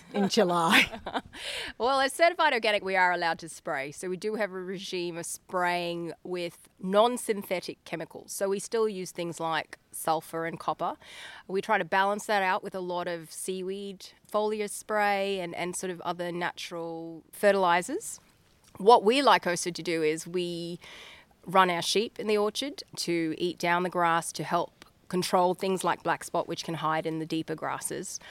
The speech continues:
Speaker 2: as well as to naturally fertilise the orchard. Our dream is also to run our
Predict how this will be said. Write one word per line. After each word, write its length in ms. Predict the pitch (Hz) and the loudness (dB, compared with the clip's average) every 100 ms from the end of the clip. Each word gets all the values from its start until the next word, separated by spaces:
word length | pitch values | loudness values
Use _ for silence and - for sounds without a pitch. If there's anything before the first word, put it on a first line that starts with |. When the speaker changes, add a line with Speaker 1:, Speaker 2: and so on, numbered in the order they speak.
| - - - | -18 -18 -6
Speaker 2:
as 280 | - 175 - | -2 -2 0
well 180 | 175 160 | 2 2
as 320 | 147 160 - | 0 -4 -8
to 460 | - 170 160 160 160 | -4 -2 0 -2 2
naturally 460 | 175 - - 185 | 0 0 -2 -4
fertilise 540 | 170 180 175 165 151 - | -2 -4 -2 -2 -2 -2
the 120 | 160 | -4
orchard. 440 | 156 - - - - _ - - - _ | -4 -4 -6 -8 -16 _ -20 -20 -20 _
Our 160 | 202 185 | 2 2
dream 760 | 160 175 165 170 190 196 190 | 0 -8 -8 0 2 4 2
is 160 | 180 160 | 0 0
also 380 | 180 165 170 165 | 0 0 -2 -2
to 640 | - - 170 165 165 165 | -4 0 2 2 2 0
run 300 | 160 170 165 | 0 2 2
our 180 | 160 151 | 0 -4